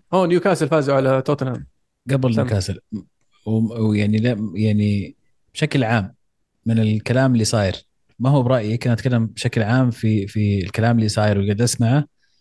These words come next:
Speaker 2: هل بقاء تنهاج في خطر اليوم؟ هل في طلع-،
Speaker 1: شلون يعني؟ ما فهمت.
Speaker 2: طلعت في
Speaker 1: بقاء
Speaker 2: إشاعات،
Speaker 1: تنهاج.
Speaker 2: إشاعات إنه بيقيلونه؟
Speaker 1: يعني صار لهم سنتين، أي مدرب يجي للمانشستر يونايتد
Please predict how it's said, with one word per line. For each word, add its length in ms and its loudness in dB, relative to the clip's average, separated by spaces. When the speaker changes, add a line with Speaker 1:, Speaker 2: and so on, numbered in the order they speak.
Speaker 2:
هل 460 0
بقاء 340 -2
تنهاج 580 -2
في 140 -6
خطر 320 -2
اليوم؟ 280 0
هل 140 0
في 140 -2
طلع-، 140 -2
Speaker 1:
شلون 120 0
يعني؟ 180 -2
ما 160 -4
فهمت. 140 -8
Speaker 2:
طلعت 240 0
في 120 -4
Speaker 1:
بقاء 100 2
Speaker 2:
إشاعات، 380 0
Speaker 1:
تنهاج. 200 -16
Speaker 2:
إشاعات 340 0
إنه 120 2
بيقيلونه؟ 600 0
Speaker 1:
يعني 500 2
صار 220 2
لهم 160 2
سنتين، 520 0
أي 140 2
مدرب 480 2
يجي 320 0
للمانشستر 500 0
يونايتد 500 0